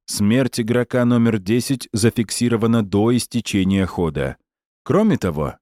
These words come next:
десятая не достигла безопасной зоны. Пространство от ворот до входа в игровой зал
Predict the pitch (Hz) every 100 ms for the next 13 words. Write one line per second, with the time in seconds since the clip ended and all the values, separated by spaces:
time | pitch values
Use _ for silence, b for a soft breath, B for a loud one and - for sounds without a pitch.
0 | - 95 117 151 143 135 127 131 127 120
1 | - 120 113 107 113 117 - 113 - 117
2 | 110 101 85 73 64 - _ _ _ 92
3 | 104 - 110 117 113 - 98 92 95 104
4 | 110 95 98 - 110 104 95 92 98 95
5 | 98 85 113 117